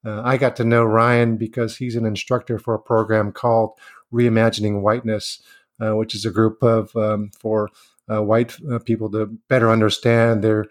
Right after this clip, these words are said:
racial identity, the evolution of whiteness, and examining the causes and roots of, uh, racism.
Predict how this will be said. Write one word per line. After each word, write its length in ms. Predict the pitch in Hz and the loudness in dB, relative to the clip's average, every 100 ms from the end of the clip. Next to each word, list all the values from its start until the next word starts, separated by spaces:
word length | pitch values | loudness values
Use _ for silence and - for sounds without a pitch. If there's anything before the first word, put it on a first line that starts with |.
| _ | _
racial 360 | 120 117 120 104 | -4 -2 -2 -2
identity, 720 | 98 110 110 110 110 110 110 | 2 2 2 4 2 2 -2
the 180 | 117 | -6
evolution 480 | 117 98 107 107 113 | -10 -6 -6 -4 -6
of 60 | 92 | -4
whiteness, 640 | 98 104 104 104 - - _ _ _ _ | -2 -2 -4 -8 -10 -18 _ _ _ _
and 220 | 113 107 | -6 -4
examining 540 | 104 87 110 107 107 98 | -4 0 2 4 2 2
the 160 | 98 | 0
causes 500 | - 113 104 104 104 | 0 2 2 2 -2
and 160 | 95 95 | -2 -2
roots 320 | 101 101 - | -2 -4 -6
of, 260 | 104 98 85 | -4 -4 -4
uh, 160 | 98 | -6
racism. 580 | 92 104 - 104 101 90 | -2 -4 -4 -8 -8 -10